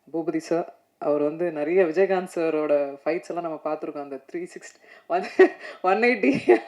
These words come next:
அதெல்லாம் நம்ம பார்த்திருக்கோம். So அதெல்லாமே வந்து அவங்க கேப்சர் பண்ணது. ஆ, ஆக்ஷன் ரொம்ப கீனா வந்து ஒவ்வொரு இதுவும் எதுவும் மிஸ் ஆயிடக்கூடாது, அந்த ஹார்ட் ஒர்க் வந்து எந்த இடத்துலயும் மிஸ் ஆயிடக்கூடாதுன்றதுல ரொம்ப தீர்மானமா இருந்தாரு.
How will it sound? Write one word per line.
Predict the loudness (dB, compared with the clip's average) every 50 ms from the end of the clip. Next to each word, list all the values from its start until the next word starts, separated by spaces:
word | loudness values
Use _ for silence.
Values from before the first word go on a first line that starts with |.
| 4 4 2 0 -8 -14 -16 -14 -2
அதெல்லாம் | 2 2 4 4 4 4 2 2 2
நம்ம | 0 -2 -4 0 4
பார்த்திருக்கோம். | 4 4 4 4 0 -4 -4 -4 -4 -6 -6
So | -4 -2 0 0 2 2
அதெல்லாமே | 2 2 2 2 2 2 2 2 2 2
வந்து | 0 -2 -2 -2 0 0 2 2 0 0
அவங்க | -2 -4 -4 -4 -4
கேப்சர் | -2 0 0 0 0 -2 -4 -8 -6
பண்ணது. | -8 -8 -8 -8 -8 -6 -6 -6 -8 _ -20 -20 -20 -20 -20 _ _ _ -10
ஆ, | -8 -6 -6 -6 -4 -2 0 2 2
ஆக்ஷன் | 2 2 0 -2 0
ரொம்ப | 0 -2 -2 2 4 6 6 6 6 2 -2
கீனா | -2 -2 -2 -2 0 0 0 0
வந்து | 0 -2 -2 0 2 2 2 2 2
ஒவ்வொரு | 2 2 4 2 2 2
இதுவும் | 2 0 0 0 0
எதுவும் | -2 0 2 2 2 2
மிஸ் | 0 -2 2 6 8
ஆயிடக்கூடாது, | 8 8 8 6 2 0 0 0 0 0 -2 -2 -4 -6 -14 -20 -20 _ -10
அந்த | -4 -2 0
ஹார்ட் | 4 6 6 6 8 8
ஒர்க் | 6 6 4
வந்து | 2 -2 -2 -2 -2 0 0 0 0 -2
எந்த | -4 -4 -4 -4 -4 -6
இடத்துலயும் | -6 -6 -10 -10
மிஸ் | -10 -12 -10 -8 -6
ஆயிடக்கூடாதுன்றதுல | -6 -6 -6 -4 -4 -4 -4 -4 -6 -8 -8 -8 -6 -4 -2 -2 -2
ரொம்ப | -2 -2 -6 -8 -8
தீர்மானமா | -6 -6 -8 -8 -6 -8 -8 -8 -6 -6 -6 -6
இருந்தாரு. | -8 -8 -10 -10 -12 -12